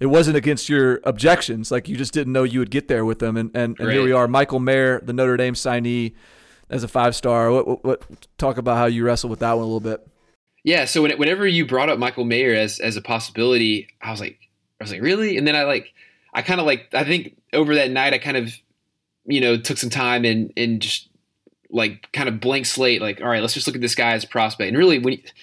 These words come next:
Speaker 2: think about it, it's, I mean, I, I'm kinda, I'm kind of, uh, mad at myself that I didn't think of him as one before. Uh, so, like, I guess dating back to, we, we saw him at the, the opening regional in Nashville. He was diving for balls in the rain. He was really, I guess, one of the better players there.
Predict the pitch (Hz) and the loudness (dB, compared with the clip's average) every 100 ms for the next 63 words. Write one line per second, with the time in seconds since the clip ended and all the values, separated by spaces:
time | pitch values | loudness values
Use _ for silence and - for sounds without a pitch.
0 | - 165 165 113 107 107 - - _ _ | -6 -2 0 0 0 -2 -6 -10 _ _
1 | _ _ 110 113 98 87 - 131 131 131 | _ _ -6 -4 -4 -6 -4 -4 -2 -2
2 | 151 - 139 135 135 139 113 - _ _ | -2 -2 -4 -2 -2 -2 -4 -10 _ _
3 | - 110 113 104 95 80 _ _ _ _ | -8 -2 0 2 -2 -6 _ _ _ _
4 | - 123 123 139 117 113 123 113 113 110 | -8 -2 2 2 0 0 0 2 0 2
5 | 117 107 113 110 - _ 117 - 131 123 | 2 0 -2 -4 -6 _ -12 -2 -2 0
6 | 135 123 117 120 120 113 - 147 120 95 | 0 0 0 0 0 0 0 2 2 2
7 | 98 113 107 101 - 127 120 113 139 139 | 0 2 2 0 -2 0 0 0 0 0
8 | - _ - _ 147 170 139 147 143 139 | -4 _ -20 _ 0 2 2 0 0 0
9 | 120 123 - 131 127 151 156 147 - 127 | 2 0 -4 -2 0 2 2 0 0 2
10 | 120 104 120 127 131 123 123 117 117 113 | 2 2 2 2 2 0 0 0 0 2
11 | 113 110 117 113 113 101 110 127 123 123 | 0 0 -2 0 0 0 0 0 -2 -2
12 | 117 117 117 113 110 110 107 110 104 107 | 2 4 2 0 0 2 2 2 -2 -2
13 | 120 117 104 113 117 113 104 98 117 - | 2 2 2 -2 -2 -2 0 0 0 0
14 | 113 110 107 98 101 98 | 0 2 0 0 0 0